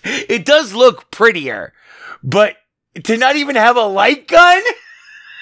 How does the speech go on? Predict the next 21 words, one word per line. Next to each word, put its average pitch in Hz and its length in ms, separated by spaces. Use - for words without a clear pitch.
<laughs> - 1400
Fuck - 560
you. 214 840
So 254 160
if 285 80
you 311 100
missed 330 240
House 247 320
of 196 60
the 214 120
Dead, 190 520
please 220 580
miss 202 240
it 202 100
again 151 720
with 147 200
House 165 300
of 147 60
the 165 80
Dead 143 380
Remake. 156 800